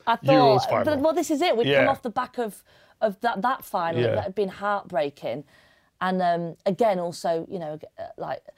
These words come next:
Speaker 1: be, with it being against Germany, with the history previously, you think, like, "Oh, th-, you know, they, they, they'll, they'll nab it." But it, the atmosphere was unreal.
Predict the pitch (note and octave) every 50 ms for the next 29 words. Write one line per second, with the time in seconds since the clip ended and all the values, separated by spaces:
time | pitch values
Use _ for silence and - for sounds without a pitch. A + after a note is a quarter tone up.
0 | _ _ _ - - F3+ - - E3+ F3 F3 F3+ - - F3+ F3 E3 D#3+ C#3+ E3+
1 | D#3+ - - - - F3 F3+ E3+ D#3+ D3 C#3+ C#3 C3+ B2+ A2 G2 G#2 - - D#3+
2 | D#3+ - D#3 B2 A2+ E3+ - - - E3 D3 C#3 - _ _ - E3+ E3 D#3+ D3
3 | D3 C#3 - - C3+ B2+ B2+ C3+ - - C#3+ C3 - - C#3 C3+ - - - C3
4 | B2+ - _ _ _ _ _ _ _ _ D#3+ - - - - E3 D3+ C3+ A#2+ -
5 | C#3+ - - - C3 - - - C#3 A#2 A2 - - C#3 C3+ C#3+ C#3 B2+ A#2+ C3+
6 | B2 A#2 - _ _ _ _ _ _ _ _ _ - F3 D#3+ D3 - - _ _
7 | _ _ _ - E3+ - - - F#3 G3+ A3+ B3 B3 B3+ - - G#3+ - - -
8 | G3+ F3 E3 D#3+ D#3+ D3 E3 D#3 D3+ D#3 D#3+ D3 C#3 C3 A2+ E2 G2 C3 D3